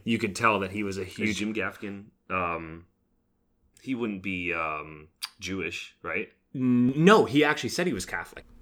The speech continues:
Speaker 1: Remember, he mentioned about opening for the Pope 'cause he was a clean comedian. Jerry was like, "I can see that would be a really nice thing, you know, meeting the Pope if you're Catholic." You
Speaker 2: Yeah.
Speaker 1: know? So, and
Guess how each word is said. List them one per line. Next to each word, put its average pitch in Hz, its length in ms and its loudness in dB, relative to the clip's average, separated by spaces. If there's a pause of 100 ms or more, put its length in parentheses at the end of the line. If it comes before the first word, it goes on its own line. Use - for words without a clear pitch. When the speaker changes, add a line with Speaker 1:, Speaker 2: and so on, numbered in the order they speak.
(320)
Speaker 1:
Remember, 135 180 6
he 123 100 4
mentioned 127 340 2
about 101 320 2
opening 131 340 6
for 98 100 -6
the 92 80 -4
Pope 139 320 2
'cause 107 100 -6
he 104 80 -2
was 95 140 -4
a 95 40 -8
clean 143 380 4
comedian. 156 680 2 (340)
Jerry 175 140 4
was 165 140 6
like, 160 160 2
"I 254 100 4
can 262 160 2
see 233 180 0
that 214 140 4
would 196 120 2
be 220 100 6
a 208 60 10
really 208 240 8
nice 208 280 2
thing, 180 320 2
you 131 60 6
know, 127 100 6
meeting 131 300 4
the 117 80 4
Pope 101 280 0
if 95 140 -4
you're 104 80 0
Catholic." 92 480 -6
You 147 80 4
Speaker 2:
Yeah. 117 140 4
Speaker 1:
know? - 80 0
So, - 140 0
and - 160 2